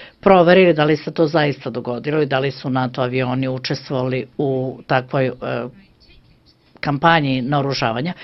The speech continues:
Odgovor, pa ne znam tačno šta se događalo, jer to se dogodilo pre mog dolaska, međutim, e, na najvišem nivou sa, između, e,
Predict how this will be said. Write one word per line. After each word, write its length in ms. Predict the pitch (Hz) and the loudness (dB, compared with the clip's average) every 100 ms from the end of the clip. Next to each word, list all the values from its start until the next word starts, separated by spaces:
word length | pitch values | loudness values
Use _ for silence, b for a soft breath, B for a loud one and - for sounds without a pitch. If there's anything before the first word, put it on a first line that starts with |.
| B B | B B
Odgovor, 340 | 185 190 180 180 | 2 4 2 2
pa 100 | 220 | 4
ne 160 | 262 | 4
znam 160 | 262 247 | 4 2
tačno 420 | 240 233 226 196 | 4 2 2 -2
šta 220 | - 170 | 2 2
se 140 | 165 - | 2 -2
događalo, 600 | 143 131 123 123 190 208 | -2 0 -2 -2 -2 2
jer 140 | 165 | 2
to 140 | - 156 | 2 -2
se 140 | - | -2
dogodilo 320 | 143 143 139 | -4 -2 -2
pre 200 | 123 165 | 0 0
mog 200 | 147 131 | 2 -2
dolaska, 480 | 127 123 123 - 220 | -2 -2 -4 -4 -2
međutim, 640 | 214 190 202 202 240 240 233 B B B B B B _ _ _ _ _ _ - _ _ _ - _ _ _ - | 0 0 0 -2 2 0 -2 B B B B B B _ _ _ _ _ _ -20 _ _ _ -20 _ _ _ -6
e, 240 | 185 165 170 | 0 2 2
na 200 | 175 160 | 2 2
najvišem 560 | 170 226 262 - 185 | 4 4 2 2 2
nivou 580 | 165 156 151 131 131 170 185 - - - | 2 2 2 2 0 -2 -4 -10 -20 -2
sa, 320 | 170 151 151 - | 2 2 0 -2
između, 760 | 165 165 170 151 165 151 147 - | -4 -2 -2 -2 0 0 0 -4
e, 280 | 120 143 | -8 -6